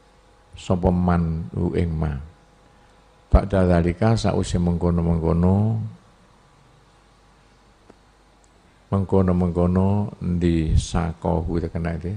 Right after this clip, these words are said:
kata apa yang kena. Iki lho, engko doleki dhewe sitok-sitoke.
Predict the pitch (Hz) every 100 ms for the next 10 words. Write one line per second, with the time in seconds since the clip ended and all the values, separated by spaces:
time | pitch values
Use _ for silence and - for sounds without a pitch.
0 | 104 87 82 85 82 85 80 80 78 76
1 | 80 - _ _ - - - _ _ _
2 | _ _ _ _ _ _ _ - _ _
3 | _ _ - _ _ _ _ _ _ _
4 | _ _ _ _ _ _ _ _ - 98
5 | 90 101 98 82 82 82 - 85 95 110
6 | 101 90 92 95 92 90 95 92 85 87
7 | - 95 92 85 85 90 87 85 90